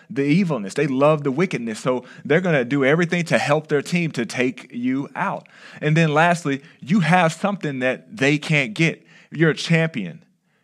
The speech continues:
You have a, a trophy. You have a ring, whatever it is, and they don't have that. So while they can't get it from you,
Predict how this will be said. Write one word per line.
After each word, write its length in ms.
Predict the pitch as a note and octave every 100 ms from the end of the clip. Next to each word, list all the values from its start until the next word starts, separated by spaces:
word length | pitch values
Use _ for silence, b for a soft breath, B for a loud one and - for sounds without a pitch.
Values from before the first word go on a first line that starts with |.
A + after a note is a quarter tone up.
| _ -
You 180 | E3+
have 520 | D#3+ C#3+ C3 B2 A#2 - _
a, 180 | B2+ A2+
a 100 | A#2+
trophy. 560 | A2 - - E3+ D#3+ A2
You 180 | G#2+ D#3
have 200 | D3+ C3
a 80 | G#2+
ring, 420 | A#2 D#3 D3 A#2
whatever 360 | B2+ D#3 C#3+
it 80 | C3
is, 380 | D3 D#3 A2+ G#2+ B B B
and 340 | C3+ C3 B2 -
they 200 | B2 F3+
don't 260 | F3 E3+ -
have 380 | E3 E3+ D3+
that. 220 | A2 F2+ - B
So 260 | - D#3 C#3+ -
while 240 | C3+ C#3+
they 140 | C#3 D#3+
can't 440 | E3 F3+ B2+ A2
get 220 | B2 E3+
it 280 | G3+ - -
from 340 | - E3+ A#3
you, 260 | C#3+ A#2